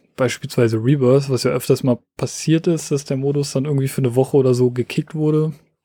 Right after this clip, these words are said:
für Ladung oder so. Ja, äh, finde ich schwierig, äh, und ich glaube, die Modi sind auch nicht das, was, äh, Warzone ausmachen.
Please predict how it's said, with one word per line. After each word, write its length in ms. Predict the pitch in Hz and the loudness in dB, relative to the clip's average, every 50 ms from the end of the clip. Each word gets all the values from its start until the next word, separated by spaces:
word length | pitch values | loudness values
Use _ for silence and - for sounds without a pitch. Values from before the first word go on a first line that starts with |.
| - - - | -20 -16 -12
für 240 | - - - 139 131 | -6 0 2 2 4
Ladung 440 | 127 123 123 135 143 151 151 151 | 4 2 2 2 2 0 0 -2
oder 240 | 151 147 147 147 143 | -2 0 0 0 0
so. 260 | 143 147 156 156 151 147 _ _ _ _ _ _ _ _ _ _ _ _ _ _ _ _ _ _ _ - - - - - - - - - - - - - - - - - _ _ _ _ _ _ _ _ - | 0 0 0 0 -2 -6 _ _ _ _ _ _ _ _ _ _ _ _ _ _ _ _ _ _ _ -20 -20 -18 -20 -20 -20 -20 -20 -20 -20 -20 -20 -20 -20 -20 -20 -20 _ _ _ _ _ _ _ _ -8
Ja, 240 | 117 110 - - - - - - - - - | -6 -4 -4 -4 -6 -8 -12 -20 -16 -12 -8
äh, 340 | 170 127 113 110 110 107 120 - _ _ - | -8 -6 -6 -6 -8 -10 -12 -16 _ _ -10
finde 300 | - - - 139 135 131 | -2 0 2 4 4 2
ich 80 | - | 0
schwierig, 680 | - - 147 143 151 151 156 160 160 147 - - - | -2 0 0 2 2 2 2 0 0 -2 -6 -8 -6
äh, 400 | - 143 131 127 127 127 127 127 131 - _ _ _ _ _ _ _ _ _ _ _ _ | -4 -2 -2 -2 -2 -2 -2 -4 -6 -10 _ _ _ _ _ _ _ _ _ _ _ _
und 280 | 180 143 123 123 151 | -4 -4 -2 -2 -4
ich 280 | 196 156 - - - _ | -4 -8 -10 -12 -14 _
glaube, 840 | - 131 120 113 110 117 127 127 127 127 127 123 123 123 123 123 - _ _ _ _ _ _ _ _ _ _ _ _ _ _ _ _ - - _ _ _ _ _ - | 0 0 2 2 4 2 2 2 2 2 2 2 0 0 -2 -4 -6 _ _ _ _ _ _ _ _ _ _ _ _ _ _ _ _ -16 -16 _ _ _ _ _ -2
die 80 | 143 127 | 0 2
Modi 380 | 123 120 120 123 123 123 123 | 2 4 4 4 4 2 2
sind 200 | 117 123 123 123 | 2 2 0 0
auch 260 | - - 123 117 - | -2 -2 -4 -2 -2
nicht 260 | 131 127 113 - - 123 | 0 -2 -2 0 0 0
das, 200 | 123 - - - | 0 0 -2 -4
was, 300 | 123 117 - - - 147 | -4 -4 -4 -6 -4 -4
äh, 40 | |
Warzone 560 | 131 123 120 120 120 127 123 120 120 117 120 127 | -2 -2 -2 0 0 2 2 2 2 0 -2 -2
ausmachen. 580 | 123 131 139 - - 135 127 127 135 139 135 | -2 -2 -2 -2 -2 -2 0 0 -2 -4 -6